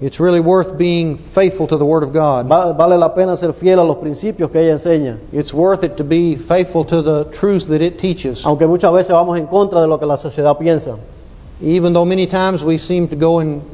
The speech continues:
Speaker 1: uh, against what society thinks.
Speaker 2: Y tenemos que llegar al pri-, a, a, al punto.
Speaker 1: We got to reach the point.
Speaker 2: No estamos aquí para agradar a los hombres.
Speaker 1: We're not here to please men.
Speaker 2: No estamos aquí para hacer lo que agrada a la sociedad.
Speaker 1: We're not here to do what pleases society.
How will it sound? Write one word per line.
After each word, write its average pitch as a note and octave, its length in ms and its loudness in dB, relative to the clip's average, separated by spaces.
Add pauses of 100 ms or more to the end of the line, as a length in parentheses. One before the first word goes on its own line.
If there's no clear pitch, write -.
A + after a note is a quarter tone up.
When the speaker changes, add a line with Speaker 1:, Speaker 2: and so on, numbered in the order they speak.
(160)
Speaker 1:
uh, D3+ 240 0
against E3 460 -2
what D#3+ 200 2
society D#3+ 560 0
thinks. D3+ 560 -4
Speaker 2:
Y C#3 100 -4
tenemos D3+ 300 0
que E3 80 2
llegar D#3+ 240 6
al E3+ 140 2
pri-, D#3 140 -6
a, D3+ 120 0
a, C#3+ 340 2
al C3 120 0
punto. D3+ 380 0 (420)
Speaker 1:
We B2+ 120 -2
got D#3+ 260 0
to D#3 80 -2 (160)
reach F3 280 0
the D#3+ 80 0
point. F3+ 400 -2 (140)
Speaker 2:
No D#3 80 0
estamos F3+ 340 2
aquí F3+ 160 0
para D#3+ 200 2
agradar D3 320 4
a D#3+ 60 2
los D3 180 -6
hombres. C3 280 -4 (320)
Speaker 1:
We're D3+ 140 0
not F3 240 2
here G#3+ 300 2
to D#3 80 -4
please D#3 340 -2
men. C3+ 480 -2
Speaker 2:
No C#3+ 80 -4
estamos E3+ 340 2
aquí F3+ 160 0
para D#3 200 0
hacer E3+ 220 2
lo E3 140 0
que D3 200 2
agrada D#3 340 4
a - 20 4
la D3+ 120 4
sociedad. C#3 640 -4
Speaker 1:
We're D3+ 140 -2
not E3+ 200 0
here F3+ 260 2
to C#3+ 260 0
do D#3 240 0
what D#3 520 -2
pleases E3 400 -2
society. C#3+ 640 -2